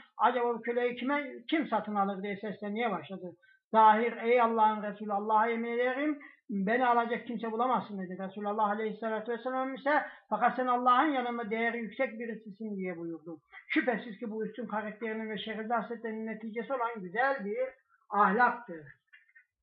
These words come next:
Resulullah Aleyhisselatü Vesselam aile halkı ve çevresindekilere karşı güler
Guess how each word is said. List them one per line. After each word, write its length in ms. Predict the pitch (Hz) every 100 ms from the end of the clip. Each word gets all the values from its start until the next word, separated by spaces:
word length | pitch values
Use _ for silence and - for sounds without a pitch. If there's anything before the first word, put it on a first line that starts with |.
| _ _ _ _ _ _ _ _ _ _
Resulullah 640 | 196 240 240 247 262 269 262
Aleyhisselatü 680 | 269 269 - 262 262 262
Vesselam 380 | 269 - 262 262
aile 220 | 262 262
halkı 280 | 254 254 254
ve 120 | 262
çevresindekilere 760 | 262 262 254 254 262 254 269 247
karşı 280 | 240 220 -
güler 200 | - 240